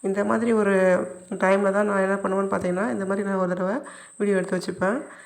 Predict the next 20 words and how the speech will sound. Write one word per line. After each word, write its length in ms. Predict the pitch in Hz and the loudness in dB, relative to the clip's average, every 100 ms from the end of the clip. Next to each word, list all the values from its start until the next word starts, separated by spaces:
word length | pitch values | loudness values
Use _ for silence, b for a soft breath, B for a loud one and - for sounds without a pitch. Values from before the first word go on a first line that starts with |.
| B | B
இந்த 240 | 196 208 214 | 0 2 2
வருஷம் 260 | 214 233 | 2 2
நான் 100 | 220 | 2
வந்து 200 | 196 208 | 2 2
புயல் 220 | 202 208 | 2 2
வர்றதுக்கு 360 | 214 190 190 190 | 4 2 0 -2
முன்னாடி 220 | 185 208 | 0 0
பார்த்தீங்கன்னா, 500 | 202 180 180 190 247 - | 0 -2 -2 -2 -4 -4
இந்த 200 | 196 190 | -4 -2
வீடியோ 200 | 190 202 | 0 0
நான் 100 | 190 | 2
எடுத்து 280 | 180 180 185 | 0 0 -2
வச்சுருந்தேன். 420 | 180 175 180 285 - B B B | -2 -2 -2 -4 -8 B B B
இதை 180 | - 208 | -2 0
வந்து 180 | 202 214 | 0 0
நான் 120 | 202 | 0
உங்க 100 | 185 | 0
கூட 140 | 196 | -2
ஷேர் 300 | 202 196 196 | -2 0 2
பண்ணிக்கிறேன். 520 | 196 190 175 175 220 | 2 0 2 2 0